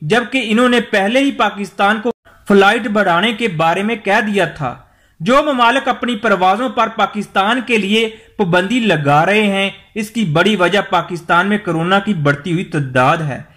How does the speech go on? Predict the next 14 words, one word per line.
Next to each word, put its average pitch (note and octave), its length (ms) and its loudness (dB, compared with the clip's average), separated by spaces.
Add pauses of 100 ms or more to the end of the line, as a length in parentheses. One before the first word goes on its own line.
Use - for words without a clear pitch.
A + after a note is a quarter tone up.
(300)
टेस्ट B3 320 0
का C4 180 2
नाकिस F#3 480 0
निजाम E3+ 500 0
है। F3 240 2 (220)
हांगकांग B3+ 760 0
में C4 120 0
एमिरेट्स A3+ 600 -2
फ्लाइट G#3 420 -2
पर A3+ 120 -2
उनतीस F#3 520 -6
पाकिस्तानी F#3+ 760 -2 (180)
ऐसे E3 340 2 (120)
थे F#3+ 140 6